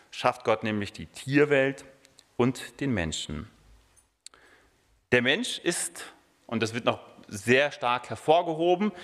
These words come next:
nach einem besonderen Muster gemacht. Und Gott sprach, „Lasst uns Menschen machen als unser Bild,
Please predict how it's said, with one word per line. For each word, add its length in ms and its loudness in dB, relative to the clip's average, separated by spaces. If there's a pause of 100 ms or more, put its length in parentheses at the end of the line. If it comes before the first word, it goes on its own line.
(480)
nach 100 2
einem 180 0
besonderen 400 0
Muster 400 2
gemacht. 380 -2
Und 60 2
Gott 180 4
sprach, 400 2
„Lasst 360 -2
uns 200 -4
Menschen 440 2
machen 560 2 (720)
als 360 0 (180)
unser 460 6
Bild, 520 -12